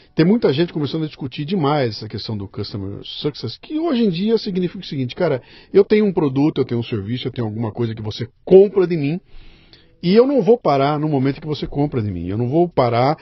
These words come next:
e eu vou passar simplesmente a dar uma assistência técnica. Eu quero que você use o máximo daquilo e que você dê muito certo com a solução que eu te vendi.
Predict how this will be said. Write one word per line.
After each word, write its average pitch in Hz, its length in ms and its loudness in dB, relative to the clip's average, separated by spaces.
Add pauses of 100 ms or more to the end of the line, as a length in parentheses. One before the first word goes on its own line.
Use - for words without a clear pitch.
(260)
e 120 40 0
eu 123 60 0
vou 139 100 -2
passar 139 260 -4
simplesmente 135 380 -4
a 135 40 -6
dar 131 140 -2
uma 139 80 -4
assistência 135 360 -8
técnica. 113 440 -6
Eu 139 120 0
quero 208 220 2
que - 60 -12
você 214 140 0
use 202 380 0
o 240 120 0
máximo 170 640 0
daquilo 170 400 0 (360)
e 247 80 -2
que 311 140 -2
você 294 260 -2
dê 277 120 2
muito 254 420 4
certo 185 540 0 (120)
com 226 120 0
a - 20 4
solução 196 460 -2
que 220 80 -4
eu 208 40 -4
te - 120 -10
vendi. 180 260 0